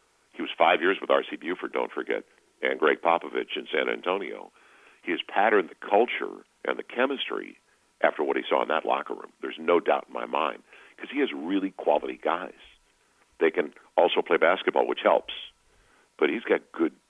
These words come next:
young men uh, young men that you'd invite over to dinner, and you'd want 'em at the dinner table with you. Good kids. So that's a real plus. They can play, and they're real quality people.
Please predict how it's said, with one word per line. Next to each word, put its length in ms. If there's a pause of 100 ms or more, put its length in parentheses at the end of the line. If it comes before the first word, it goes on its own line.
(120)
young 300
men 320 (600)
uh, 260 (220)
young 220
men 180
that 140 (100)
you'd 240
invite 300
over 160
to 80
dinner, 300 (360)
and 220
you'd 140
want 180
'em 60
at 100
the 80
dinner 220
table 260
with 160
you. 100 (200)
Good 200
kids. 260 (720)
So 280 (340)
that's 200
a 60
real 220
plus. 340 (200)
They 120
can 160
play, 480 (160)
and 180
they're 80
real 240
quality 420
people. 340